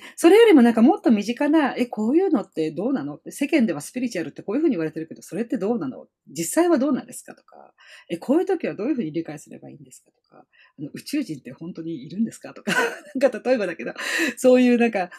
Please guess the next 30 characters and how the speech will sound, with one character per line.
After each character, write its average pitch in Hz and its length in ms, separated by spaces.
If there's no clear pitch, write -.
「ね、 208 100
こ 202 200
う 269 80
い 311 80
う 311 40
ふ 285 60
う 320 100
な 226 160
情 185 180
報 185 100
を 175 80
聞 - 120
い 165 40
た 185 100
け 175 80
ど、 160 220
そ - 120
れ 190 100
は 285 100
ど 214 160
う 381 40
捉 180 220
え 147 60
た - 80
ら 143 80
い 151 80
い 135 40
の？」 139 140
と - 80
か、 143 380